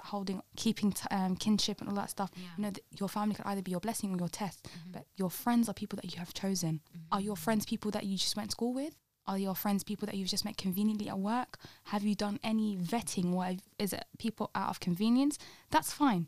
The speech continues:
Speaker 1: if they're good friends.
Speaker 2: Mm-hmm.
Speaker 1: But if they're people out of convenience that are not doing any justice for you,
Speaker 2: Mm-hmm.
Speaker 1: or that are not doing any good for you, and they're not people that you can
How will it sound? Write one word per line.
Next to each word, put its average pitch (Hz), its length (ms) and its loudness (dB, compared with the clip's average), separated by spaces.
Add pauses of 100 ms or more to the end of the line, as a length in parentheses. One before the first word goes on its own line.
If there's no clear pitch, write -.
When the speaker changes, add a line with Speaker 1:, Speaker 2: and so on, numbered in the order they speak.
(120)
Speaker 1:
if 214 100 -4
they're 185 120 2
good - 160 2
friends. 165 400 -2 (260)
Speaker 2:
Mm-hmm. 185 140 -20
Speaker 1:
But 208 240 2
if - 260 2
they're 196 400 2 (520)
people 233 340 0
out 208 120 0
of - 120 -4
convenience 214 600 4
that - 120 -6
are - 60 -2
not 220 220 2
doing 226 280 6
any 233 200 8
justice - 440 -2
for 247 260 0
you, 190 320 2 (300)
Speaker 2:
Mm-hmm. 175 160 -4
Speaker 1:
or 214 140 4
that - 140 -2
are 202 120 4
not 208 140 4
doing 190 400 2 (180)
any 202 260 4
good 233 200 -2
for 202 140 -2
you, 180 160 0
and 190 180 0 (160)
they're 196 140 0
not 214 140 2
people 214 220 -6
that 214 60 -2
you 190 80 -2
can - 160 -8